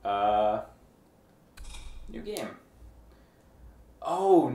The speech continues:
neat. Wow, you actually <laughs> can pick gender. That's awesome. In V R, this is something that I think is really cool. Um, 'cause I, I have heard of some people, both male and female, who, who have a hard time when they've got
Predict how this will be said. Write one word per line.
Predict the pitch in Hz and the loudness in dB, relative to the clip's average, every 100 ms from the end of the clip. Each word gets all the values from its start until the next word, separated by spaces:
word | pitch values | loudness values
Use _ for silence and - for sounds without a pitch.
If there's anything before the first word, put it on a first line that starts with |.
| 143 | -4
neat. | 190 131 - | -4 -6 -2
Wow, | 147 160 | 2 4
you | 127 107 | 4 2
actually | 117 123 - 123 | -2 -2 -4 -6
<laughs> | 113 | -6
can | - 147 131 | -6 -4 -4
pick | - - | -6 -6
gender. | 123 123 101 | -4 -4 -4
That's | 101 - | -4 -6
awesome. | 104 123 90 92 - - - | -6 -6 -8 -12 -18 -16 -10
In | 147 | -6
V | 139 202 | -4 0
R, | 190 160 | 2 2
this | 139 139 | 0 -4
is | 147 | -6
something | 147 131 123 | -4 -2 -2
that | 113 | 0
I | 110 | -2
think | 113 110 | -2 -4
is | 110 | -4
really | 104 101 98 | -4 -6 -6
cool. | - 98 90 - - _ - | -6 -6 -6 -10 -20 _ -12
Um, | 104 98 92 92 92 92 | -6 -4 -6 -10 -16 -12
'cause | - | -4
I, | 107 | -4
I | 110 | -4
have | 117 143 | -8 -10
heard | 147 135 - - - | -6 -8 -8 -14 -6
of | 107 101 - | -6 -6 -8
some | 117 107 | -10 -8
people, | 107 107 98 95 - - | -8 -6 -4 -6 -8 -6
both | 101 101 | -6 -6
male | 104 95 95 | -10 -10 -12
and | 95 | -14
female, | 98 95 95 95 | -14 -10 -10 -8
who, | 98 87 - - - | -10 -12 -20 -20 -16
who | 98 | -12
have | 98 | -8
a | - | -6
hard | 104 98 | -4 -6
time | - 98 95 92 | -6 -8 -8 -10
when | 87 | -14
they've | 92 | -6
got | 92 92 | 0 0